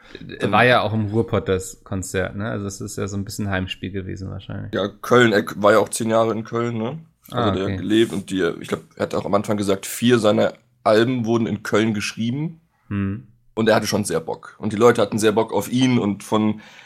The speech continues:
Speaker 2: weiß ich nicht, von zehn bis achtzig hat dann am Ende jeder getanzt da. Also es war
Speaker 1: Hat er auch getanzt auf der Bühne?
Speaker 2: Er geht so ab.
Speaker 1: Okay, also
Speaker 2: Ich
Speaker 1: aber
Speaker 2: wei-,
Speaker 1: nicht
Speaker 2: ich
Speaker 1: so wie in diesem einen Musikvideo, <laughs> was ich mal gesehen hatte.
Speaker 2: Ich wei-, ich weiß nicht, welches Musikvideo du gesehen
Speaker 1: Okay,
Speaker 2: hast.
Speaker 1: ich,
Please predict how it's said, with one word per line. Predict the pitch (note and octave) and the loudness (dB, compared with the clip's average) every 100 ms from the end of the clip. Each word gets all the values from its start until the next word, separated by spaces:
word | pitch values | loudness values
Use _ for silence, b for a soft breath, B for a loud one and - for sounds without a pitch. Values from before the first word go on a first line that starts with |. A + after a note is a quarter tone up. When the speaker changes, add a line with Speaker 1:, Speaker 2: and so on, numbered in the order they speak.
| B B - | B B -4
Speaker 2:
weiß | G#2+ | -2
ich | G#2 | 0
nicht, | G2 - | -4 -4
von | - G#2 G#2 G2+ - | 0 0 0 -4 -6
zehn | - A#2+ B2 B2 A#2+ | 0 2 4 2 2
bis | A#2+ A2+ - - | 2 2 -2 -2
achtzig | A#2+ - - G#2 | -4 -4 -6 -4
hat | A2 | -2
dann | A2 | 0
am | G#2+ | 0
Ende | F#2 G#2+ | 0 -2
jeder | G2+ G2+ | 0 -2
getanzt | F#2 D#2+ - F#2 - | -2 -8 -8 -8 -8
da. | A#1+ - | -10 -10
Also | - E2+ | -12 -14
es | - - | -14 -10
war | E2+ E2+ | -4 -2
Speaker 1:
Hat | A#2 | 0
er | A2+ A#2+ G#2+ | 2 2 2
auch | A#2+ - | 0 0
getanzt | D3+ D3+ D3+ - | -2 2 0 0
auf | A#2+ | -2
der | - G#2+ | -2 -2
Bühne? | A2 B2 D#3+ F#3+ F3 | 0 -2 -2 -6 -2
Speaker 2:
Er | - | -2
geht | - A#2 A2+ | 0 -2 0
so | - F#2+ | 0 0
ab. | C#2 - - _ - | -2 -8 -20 _ -12
Speaker 1:
Okay, | G#2+ - G2 | -8 -4 -4
also | - A#2 B2 | 2 4 4
Speaker 2:
Ich | |
Speaker 1:
aber | A#2+ | 6
Speaker 2:
wei-, | B2 | 6
Speaker 1:
nicht | C3+ | 6
Speaker 2:
ich | |
Speaker 1:
so | B2+ | 4
wie | B2+ | 4
in | C3+ | 4
diesem | A#2+ B2 | 4 4
einen | A2+ B2 | 4 4
Musikvideo, | A#2 A2+ B2+ A#2+ G#2 A2 | 4 2 0 0 2 2
<laughs> | A2+ - | 0 -2
was | A#2 | -4
ich | - | 0
mal | A2+ | 0
gesehen | G#2+ B2 B2 | 0 -2 -2
hatte. | A2+ A2+ A#2+ - _ _ _ | -4 -6 -8 -12 _ _ _
Speaker 2:
Ich | A#2 - | -10 -2
wei-, | F3+ G#2+ | 0 0
ich | G2 - | -2 0
weiß | G2+ | 0
nicht, | G2 | 0
welches | - | -6
Musikvideo | F2+ A#2 G#3 C#3 | -6 -6 -4 -4
du | F#2+ | -4
gesehen | G#2+ E2 | -6 -4
Speaker 1:
Okay, | G2 G#2 | -4 -6
Speaker 2:
hast. | G2+ A2 | -8 -12
Speaker 1:
ich, | - - | -16 -20